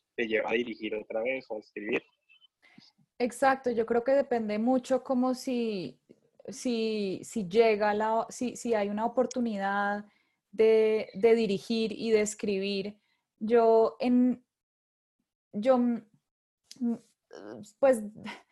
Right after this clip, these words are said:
Speaker 2: digamos que mi corazón está más en el performance, en el, en el, en el, en la actuación, en la danza, en el canto,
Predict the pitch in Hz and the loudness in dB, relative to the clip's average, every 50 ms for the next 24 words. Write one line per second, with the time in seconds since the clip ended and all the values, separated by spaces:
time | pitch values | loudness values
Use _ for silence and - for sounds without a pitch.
0 | _ _ _ _ - - - _ - 254 247 233 220 208 - 262 285 - - 294 | _ _ _ _ -18 -18 -10 _ 0 2 2 2 2 0 -2 -2 -2 0 0 2
1 | 285 254 226 233 226 214 208 208 208 - - 247 240 240 240 240 247 240 254 254 | 2 2 2 0 -2 -2 -4 -4 -4 -2 0 2 2 2 2 0 0 0 -2 0
2 | 247 262 254 254 247 - 208 196 - - 247 254 254 233 202 180 175 185 - 220 | 0 0 0 -2 -2 -2 -4 -4 -2 0 0 0 2 0 -2 -4 -6 -6 -6 -4
3 | 208 208 202 196 196 196 - - 208 208 202 196 196 190 - 196 202 196 190 185 | -4 -4 -4 -6 -8 -8 -8 -8 -8 -8 -6 -6 -8 -10 -8 -8 -8 -8 -8 -8
4 | 185 - - 196 190 190 190 - - - 196 180 - - 233 226 226 226 226 226 | -10 -10 -8 -6 -4 -4 -4 -4 -4 -4 -2 -2 -2 -2 0 2 2 4 2 2
5 | 226 226 - _ _ _ _ _ _ _ _ _ _ - 220 220 208 196 185 185 | 0 -4 -8 _ _ _ _ _ _ _ _ _ _ -8 -4 -2 0 2 2 4
6 | 190 208 214 220 220 208 - - 220 214 214 214 208 190 175 - - 233 220 220 | 4 4 2 2 0 -2 -2 -2 -2 -2 -2 -2 -4 -6 -6 -4 -2 0 0 0
7 | 220 214 214 - 220 214 208 208 208 214 214 | 0 -2 -2 -2 0 0 0 0 -4 -6 -8